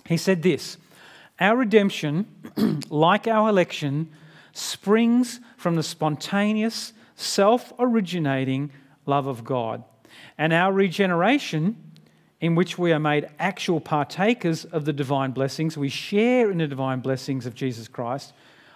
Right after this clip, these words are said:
was not of us, not by us. We were not converted, were we regenerated because some good thing was in us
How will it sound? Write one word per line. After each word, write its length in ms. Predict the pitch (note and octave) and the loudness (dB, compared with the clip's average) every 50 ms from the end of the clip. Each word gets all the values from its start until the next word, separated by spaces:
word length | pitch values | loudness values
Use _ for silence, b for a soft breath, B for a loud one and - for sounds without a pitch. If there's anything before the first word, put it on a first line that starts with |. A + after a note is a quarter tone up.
| b b | b b
was 160 | - G3 F#3 | 2 2 4
not 180 | G#3+ A#3+ C4 A#3+ | 6 4 4 4
of 100 | A3 E3+ | 4 4
us, 420 | D#3 E3 A#3 A3+ - - - - _ _ _ _ _ _ _ _ _ _ _ _ _ _ - | 4 2 2 0 -2 -12 -14 -16 _ _ _ _ _ _ _ _ _ _ _ _ _ _ 2
not 420 | F3 G3+ B3 A3 - G#3 D#3 A#2+ | 2 2 2 2 -2 -8 -4 4
by 300 | F3+ F#3 G3 G#3 F#3 D#3 | 4 6 6 6 4 2
us. 520 | C3+ B2 D3 F3+ - - - - - - - _ _ _ _ b b b b b b b b b b b | 0 0 -4 -6 -8 -10 -10 -10 -12 -12 -16 _ _ _ _ b b b b b b b b b b b
We 120 | - B3+ | 2 2
were 100 | C#4 A#3+ | 4 4
not 220 | G#3+ A3 A3+ G3 - | 2 2 0 0 0
converted, 520 | - G3 F3+ D3 C#3+ E3 F#3 G3+ G3 F3+ | 0 0 0 2 2 4 4 4 4 4
were 140 | G3 F#3+ F3+ | 4 4 4
we 100 | F3+ F#3 | 4 4
regenerated 680 | E3 E3+ E3+ D#3+ - G3 G3 G3+ F#3+ F3 D#3 D3+ D3+ D3+ | 4 2 2 2 2 0 2 2 4 4 2 2 0 0
because 480 | D3+ E3 E3 - F3+ E3+ E3 D#3+ - - - | -2 -4 -2 2 2 2 2 2 -4 -10 -10
some 400 | - - - G#3+ G#3 G3+ F#3 D#3 | -8 -4 0 0 2 2 0 0
good 240 | C#3+ F#3+ A3 G3 D3+ | 2 4 2 2 2
thing 300 | - - A#3 B3 A#3+ G#3 | -2 -2 0 0 2 2
was 180 | F3 E3+ C#3+ E3 | 0 0 0 0
in 120 | D#3+ D3 | 0 0
us 360 | C#3 C#3+ E3+ - - - - | 0 0 -2 -4 -6 -14 -16